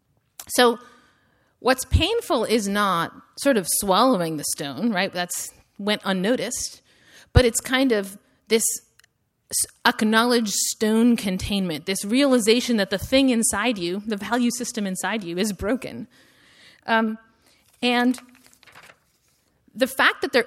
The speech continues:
is such a thing as the painful experience of seeing your own value as mistaken suggests that those values continue to be operational even after they've collapsed, right? Okay. So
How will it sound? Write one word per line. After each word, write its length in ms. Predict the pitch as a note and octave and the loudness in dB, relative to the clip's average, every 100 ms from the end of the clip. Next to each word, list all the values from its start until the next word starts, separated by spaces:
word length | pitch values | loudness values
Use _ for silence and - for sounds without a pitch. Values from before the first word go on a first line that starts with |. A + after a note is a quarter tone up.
| - | 2
is 320 | C#4+ D#4+ - | 2 2 2
such 200 | A#3 A3 | 0 0
a 100 | G3+ | -2
thing 320 | - G3+ F3 | -2 -4 -2
as 140 | F3 F#3 | -2 0
the 120 | G3+ | 6
painful 560 | - C4 C#4 - A#3 | 8 8 4 2 0
experience 760 | G#3 - - A3+ A#3 A3+ G3 F#3+ | 0 -2 -4 2 4 4 2 0
of 120 | F#3+ | -2
seeing 420 | - - C4+ C4 | -2 4 8 8
your 140 | A#3+ F#3+ | 8 6
own 200 | A3 A3+ | 4 6
value 420 | G#3 G#3 A3 G3 | 4 4 4 2
as 140 | F#3 | 0
mistaken 640 | F#3+ F3+ - C#4 C4 F3 F3+ | -2 -2 0 0 0 -4 -4
suggests 460 | A3 G#3 E4 - | -2 2 0 0
that 120 | G3+ | -2
those 200 | A3+ A#3 | 2 2
values 400 | G3+ G#3+ A#3+ A3 | 2 0 0 -2
continue 480 | - A#3+ - C4+ C4+ | -2 -2 0 4 4
to 80 | B3 | 4
be 140 | A3+ | 0
operational 720 | G3 G3 G#3 G3+ E4 A3+ F3 - | -2 -2 0 0 -2 -4 -8 -4
even 240 | A#3 A3 | -2 -2
after 340 | G#3 A#3+ - G#3 | -2 -2 -2 -2
they've 180 | G3 | -2
collapsed, 600 | - D4+ F#4 - - - - _ _ _ _ G3 | -4 -4 -4 -6 -10 -14 -20 _ _ _ _ -18
right? 180 | G#3 - _ _ _ - | -18 -20 _ _ _ -8
Okay. 260 | C4+ A3+ - _ _ _ _ - - _ _ _ _ - - | -4 -6 -8 _ _ _ _ -20 -20 _ _ _ _ -20 -4
So 280 | D4 C#4+ | 0 0